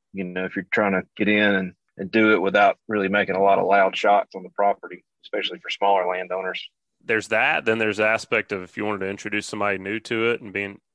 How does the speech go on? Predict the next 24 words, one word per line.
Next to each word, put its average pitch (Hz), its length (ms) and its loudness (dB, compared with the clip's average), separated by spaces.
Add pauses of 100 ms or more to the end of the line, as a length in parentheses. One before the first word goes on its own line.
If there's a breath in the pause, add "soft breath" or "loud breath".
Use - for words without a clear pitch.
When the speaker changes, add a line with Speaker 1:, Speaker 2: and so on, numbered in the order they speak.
(120)
Speaker 2:
reduction 117 480 -4
in 101 80 -6
recoil, 113 420 -2
reduction 110 480 -2
in, 98 240 -8 (260)
in 107 140 -8
sound. 131 380 0
But 110 100 2
I 139 60 2
think 202 220 -6
the 107 80 -12
thing 107 240 -4
that 98 100 -12
stood 104 240 -4
out 101 160 -2
to 95 80 -18
me 101 200 -6
was 101 180 -6
the 87 60 -14
fact 104 340 -2
that 92 180 -2 (360)
you - 100 -12
can 196 100 -10
just - 240 -4